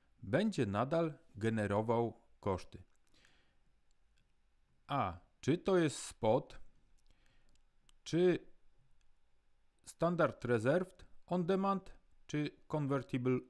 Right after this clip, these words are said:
reserved? Odpowiedź w tym przypadku to on demand. Oczywiście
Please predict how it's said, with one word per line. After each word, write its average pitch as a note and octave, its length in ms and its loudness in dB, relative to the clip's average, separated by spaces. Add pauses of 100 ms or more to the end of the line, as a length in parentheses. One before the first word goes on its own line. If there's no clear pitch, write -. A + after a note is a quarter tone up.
reserved? G2 640 -4 (1160)
Odpowiedź C#3+ 680 0
w - 80 -20
tym A#2 160 -4
przypadku B2+ 840 -2 (1900)
to A#2 460 -2 (720)
on F3+ 280 0 (140)
demand. G#2 520 -4 (2500)
Oczywiście F3+ 680 -2